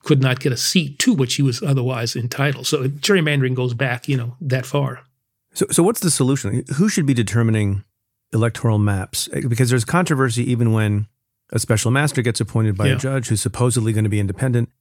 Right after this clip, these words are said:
Speaker 2: and then they draw up a map, and this has happened in New York's tenth district. I don't know if you've been following that. We had Mondaire Jones on recently,
Speaker 1: Mm-hmm.
Speaker 2: who's gonna run in that district, um, and our former colleague, my friend Dan Goldman, is gonna run in that district.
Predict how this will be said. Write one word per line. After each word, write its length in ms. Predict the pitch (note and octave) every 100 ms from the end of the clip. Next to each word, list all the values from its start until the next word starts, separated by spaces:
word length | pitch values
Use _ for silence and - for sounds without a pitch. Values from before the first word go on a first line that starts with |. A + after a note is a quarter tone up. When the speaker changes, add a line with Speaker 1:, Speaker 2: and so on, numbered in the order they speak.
| _ _ -
Speaker 2:
and 80 | A2+
then 100 | A2+
they 140 | A#2
draw 240 | A#2+ A#2+ A#2+
up 100 | A#2
a 40 |
map, 200 | A2+ A2
and 100 | G#2+
this 100 | G#2
has 100 | G2
happened 420 | G#2+ G#2 G#2 G2 _ _ _ _ -
in 100 | A2
New 60 | A2
York's 260 | G#2 G2+
tenth 300 | - D3+ D3+
district. 340 | G#2 - G#2 G#2
I 40 |
don't 80 | G#2+
know 80 | A#2
if 120 | G#2+
you've 160 | G#2+ G2+
been 100 | G2+
following 400 | G2+ C3+ D3+ A2
that. 140 | G2
We 80 | G#2+
had 100 | G2+
Mondaire 340 | G#2 G#2 G2+ F#2+
Jones 300 | G#2+ A2 G#2
on 140 | G2+
recently, 420 | G2+ - G#2+ G#2+ - _ -
Speaker 1:
Mm-hmm. 220 | B2+ C#3 - -
Speaker 2:
who's 120 | G#2
gonna 160 | G#2
run 180 | G#2 C3+
in 100 | C#3
that 160 | G2+ F#2
district, 460 | G2 - G#2 -
um, 240 | A2+ G2+ G2+
and 300 | A2 G2+ G#2+ - _
our 140 | A2+ G2+
former 240 | G#2+ G2+
colleague, 340 | G2 G#2 G#2 G2
my 120 | G2+
friend 200 | G2 G2+
Dan 200 | G2+ G2
Goldman, 280 | B2 C#3 A#2
is 60 |
gonna 140 | G#2+ G#2+
run 140 | G#2+
in 40 |
that 140 | G2+ F#2+
district. 340 | G#2 - G2+